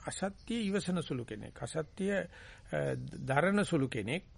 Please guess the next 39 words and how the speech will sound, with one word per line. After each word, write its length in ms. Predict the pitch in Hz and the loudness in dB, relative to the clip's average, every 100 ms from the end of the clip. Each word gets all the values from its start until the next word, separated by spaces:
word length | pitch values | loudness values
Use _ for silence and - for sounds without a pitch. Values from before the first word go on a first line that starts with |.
| - - - - | -20 -20 -20 -4
එහෙම 180 | 135 | 0
නැත්නම් 320 | 127 127 160 143 | 2 2 0 0
මිත්‍යා 360 | 135 - 165 156 | -2 2 2 4
දෘෂ්ටිය 360 | 165 - 170 | 0 0 0
වෙනුවෙන් 480 | 151 151 196 233 180 | 0 0 0 0 0
සත්‍ය 380 | - 156 - 170 | -2 -2 0 0
පාවා 380 | - 156 156 170 | 2 4 6 4
දෙන්න 200 | 170 170 | 2 2
තරම් 240 | 165 156 | 2 2
කැමති 320 | - 143 139 | 2 2 0
කෙනෙක්. 400 | 185 151 165 202 - - - | 0 2 0 -2 -10 -16 -4
අඤ්ඤා 360 | 165 175 190 | 0 4 4
රුචිකේන. 560 | 156 156 190 170 135 135 | 4 0 0 2 2 2
උඹට 240 | 170 165 | 0 -2
තියෙන 260 | - 208 160 | -4 -2 0
වෙන 180 | 156 180 | 0 0
මොකද්ද 260 | 165 156 | 0 0
ඔප්පු 200 | 147 143 | -2 0
කරලා 200 | 170 139 | 0 0
පෙන්නන 340 | 127 113 104 95 | 0 -4 -6 -8
දෙයක්? 200 | 82 - - - - - - - | -10 -12 -20 -20 -20 -20 -18 -8
නැත්නම් 320 | 127 117 147 | -2 2 4
නිවන 260 | 143 175 175 | 6 6 8
නෙවෙයි 280 | 156 180 | 6 6
උඹ 120 | 160 147 | 4 2
ප්‍රාර්ථනා 520 | 127 127 - 110 101 | 2 2 0 -8 -6
කරන්නේ. 200 | 113 117 | -6 -2
උඹේ 160 | 131 | -2
තියෙනවා 320 | 120 120 139 165 | -2 -2 0 0
මේ 160 | 131 | -2
කෙටි 340 | - 123 180 208 - - - - - - | -2 -4 -2 -6 -8 -18 -20 -20 -12 0
න්‍යාය 340 | 151 180 202 | 4 6 6
පත්‍රයක්, 500 | 165 117 - 127 156 - | 4 0 0 0 -2 -2
බොහොම 320 | 147 135 127 | -4 -2 -2
පටු 320 | 147 151 208 | -2 0 2
න්‍යාය 320 | 160 143 175 | 4 4 4
පත්‍රයක්. 520 | 180 127 - 120 180 - - - | 2 0 0 0 0 -4 -16 -10
ඒ 120 | - 151 | 0 2
නිසා 500 | 143 196 185 156 | 4 4 6 4